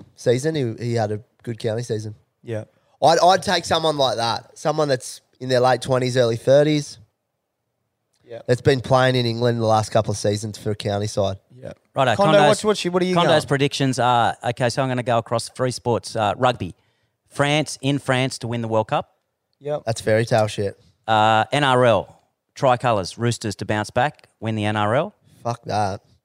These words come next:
Speaker 3: Okay,
Speaker 2: Yeah.
Speaker 3: and let's go to golf. The Augusta, uh, the Masters came out with their invitations.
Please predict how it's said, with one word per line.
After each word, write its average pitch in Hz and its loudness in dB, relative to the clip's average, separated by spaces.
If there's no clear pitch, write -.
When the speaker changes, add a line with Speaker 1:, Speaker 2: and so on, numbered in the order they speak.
Speaker 3:
Okay, 117 0
Speaker 2:
Yeah. 110 -8
Speaker 3:
and 113 -4
let's 117 -2
go 123 2
to 127 -2
golf. 110 0
The 104 -4
Augusta, 110 -2
uh, 98 -2
the 104 -8
Masters 113 -2
came 110 -4
out 104 -2
with 98 -14
their 101 0
invitations. 107 -4